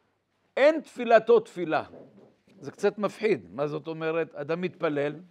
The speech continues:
אבל לא התפלל עם טלית ותפילין. זה כלום. והתפילה הזאת, אין תפילתו תפילה. זה קצת, זה קצת מדאיג, קצת.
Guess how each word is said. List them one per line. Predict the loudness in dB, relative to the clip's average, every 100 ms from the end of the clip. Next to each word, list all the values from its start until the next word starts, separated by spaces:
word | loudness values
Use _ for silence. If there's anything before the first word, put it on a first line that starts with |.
| -14
אבל | -8 -6
לא | 4 4
התפלל | 4 -2 -2 0
עם | -2 -6 -8 -12 -18 -20 _
טלית | 4 4 4
ותפילין. | -2 -6 -8 -8 -10 -16 _ _ _ _ _ _ _
זה | -10
כלום. | 2 2 2 -4 _ _ _ -10
והתפילה | -6 -6 -4 -6 -6 -4 -2
הזאת, | -2 0 -2 -4 -14 _ _
אין | -4 -4
תפילתו | -8 -6 -4 -4
תפילה. | -10 -12 -10 -10 -10 _ _ _ _ _ _ _ _
זה | -12 -12
קצת, | -4 2 2 2 -8 _
זה | -12 -6
קצת | -2 0
מדאיג, | -2 -4 -4 -6 -6
קצת. | -10 -10